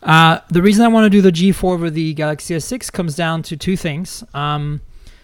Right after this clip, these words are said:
the G four has shutter speed control in manual mode. Lets me do long exposures, uh, like, you know, the trails of lights.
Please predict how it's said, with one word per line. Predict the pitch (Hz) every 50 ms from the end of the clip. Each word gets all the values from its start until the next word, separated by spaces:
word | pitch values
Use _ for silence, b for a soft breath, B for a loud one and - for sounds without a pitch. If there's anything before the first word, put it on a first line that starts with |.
| b b b _ - -
the | 143 160 165 156
G | 143 139 165 196 214
four | - - - 202 202 190 190 190 185
has | 165 160 165 160 156 151 151 147 147 143 -
shutter | - - 190 196 214 240
speed | - - - 254 226 -
control | - 240 220 - - 233 240 233
in | 220 208
manual | 202 208 208 202 202 196 190
mode. | 196 196 196 196 196 190 170 - b b b b b b b b -
Lets | 160 156 156 - - 160
me | 165 160
do | 143 147 160 156
long | 156 151 156 165
exposures, | 165 147 - - - 170 165 170 160 156 180 170 170 175 170 151 - -
uh, | 147 139 135 135 135 135
like, | 131 131 135 - -
you | 151 147
know, | 143 139 139
the | 131 139
trails | - - - 151 143 147 139 151
of | 143
lights. | 139 147 139 143 156 156 - - - - - -